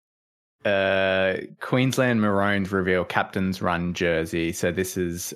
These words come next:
uh, from Georgia Brynams via Q R L dot com dot A U. The twenty twenty-two captain's run jersey worn by players for training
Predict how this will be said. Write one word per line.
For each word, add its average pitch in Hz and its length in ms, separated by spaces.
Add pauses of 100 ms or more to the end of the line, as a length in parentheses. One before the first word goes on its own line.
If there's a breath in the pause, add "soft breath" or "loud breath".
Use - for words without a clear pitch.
(140)
uh, 80 180
from 82 320
Georgia 85 640 (300)
Brynams 147 800
via 92 360
Q 101 200
R 87 160
L 87 160
dot 85 240
com 87 220
dot 85 120
A 85 100
U. 87 380
The 82 140
twenty 113 260
twenty-two 92 760
captain's 98 400
run 90 160
jersey 87 600
worn 101 320
by 90 180
players 85 520
for 85 100
training 85 640